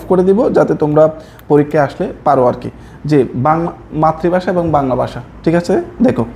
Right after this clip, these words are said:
ভাষার একক কী? আমি তোমাদেরকে বলেছিলাম ভাষা সৃষ্টি হয় কীভাবে,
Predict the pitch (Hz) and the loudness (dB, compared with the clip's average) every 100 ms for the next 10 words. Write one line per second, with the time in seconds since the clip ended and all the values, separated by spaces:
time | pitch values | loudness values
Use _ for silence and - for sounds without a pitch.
0 | - - - 135 131 190 214 220 220 196 | -16 -20 -18 -8 0 0 2 2 4 2
1 | - - - 160 180 196 190 202 208 196 | 0 -4 -4 -4 -2 2 4 4 4 2
2 | 185 202 320 - 135 170 175 175 190 - | 0 -2 -2 -4 -4 -2 -4 -4 -4 -2
3 | 208 202 190 175 185 | -2 0 2 2 4